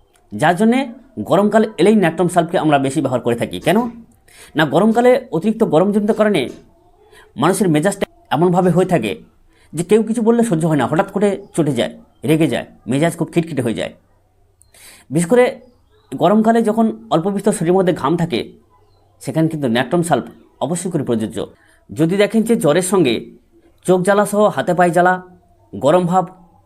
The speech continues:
শরীরে অতিষ্ঠ ভাব, এরকম লক্ষণ আপনারা দেখতে পাচ্ছেন, সেখানে কিন্তু ন্যাট্রম সালফ আপনারা অবশ্যই করে ব্যবহার করবেন। আমরা দেখেছি ন্যাট্রম সালফ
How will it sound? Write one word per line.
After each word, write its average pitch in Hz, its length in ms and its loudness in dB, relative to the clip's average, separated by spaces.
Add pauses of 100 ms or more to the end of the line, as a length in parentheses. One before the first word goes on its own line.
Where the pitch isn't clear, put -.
শরীরে 147 320 0
অতিষ্ঠ 170 360 -2
ভাব, 170 200 2 (440)
এরকম 208 280 2
লক্ষণ 196 260 0
আপনারা 202 200 0
দেখতে 180 160 -4
পাচ্ছেন, 180 300 -2 (600)
সেখানে 208 300 0
কিন্তু 202 220 -2
ন্যাট্রম 156 300 0
সালফ 180 180 -6 (100)
আপনারা 147 220 0
অবশ্যই 170 340 -2
করে 160 100 2
ব্যবহার 117 240 -2
করবেন। 87 260 -6 (640)
আমরা 208 200 2
দেখেছি 196 320 -2 (600)
ন্যাট্রম 160 360 0
সালফ 214 200 2